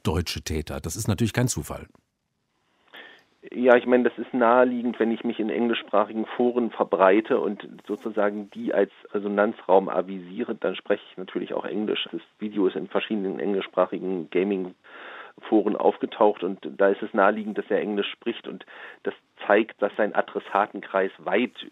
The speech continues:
Speaker 2: weit, weit über Deutschland hinausgehen soll.
Speaker 1: Damit erübrigt sich vielleicht auch die Antwort auf meine nächste Frage, die wahrscheinlich auch spekulativ ist. Der Tatort Halle.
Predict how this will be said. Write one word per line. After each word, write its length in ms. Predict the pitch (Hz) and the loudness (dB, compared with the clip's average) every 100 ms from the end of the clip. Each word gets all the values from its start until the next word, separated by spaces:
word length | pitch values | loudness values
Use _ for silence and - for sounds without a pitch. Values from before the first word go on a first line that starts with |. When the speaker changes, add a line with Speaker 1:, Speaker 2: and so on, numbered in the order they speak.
| 87 | -2
Speaker 2:
weit, 380 | 98 107 - 85 | 0 0 -4 -8
weit 240 | 90 95 | -8 -8
über 200 | - 85 | -8 -6
Deutschland 420 | 85 82 - 87 | -4 -4 -6 -10
hinausgehen 680 | - 92 87 - - 78 80 | -8 -4 -4 -6 -10 -12 -12
soll. 240 | 60 - - _ _ _ _ _ - | -16 -18 -20 _ _ _ _ _ -4
Speaker 1:
Damit 220 | 95 95 | -4 -2
erübrigt 340 | 87 107 110 | -4 -2 -2
sich 280 | - 107 - | -2 -4 -4
vielleicht 560 | - 101 92 123 - - | -2 0 2 0 -2 -4
auch 120 | 107 | -2
die 200 | - 110 | 0 0
Antwort 260 | 107 110 | 0 0
auf 160 | 104 101 | 0 2
meine 160 | 101 92 | 4 4
nächste 380 | 101 101 - | 4 2 -2
Frage, 240 | 95 95 104 | -2 0 4
die 180 | 117 107 | 4 4
wahrscheinlich 360 | 107 123 113 | 4 4 4
auch 80 | 101 | 2
spekulativ 580 | - 107 98 90 - 107 | 0 0 2 0 0 -2
ist. 140 | 120 | 0
Der 80 | 98 | -2
Tatort 520 | - 107 - 92 - | 2 0 0 -4 -2
Halle. 360 | 90 92 127 | 0 2 2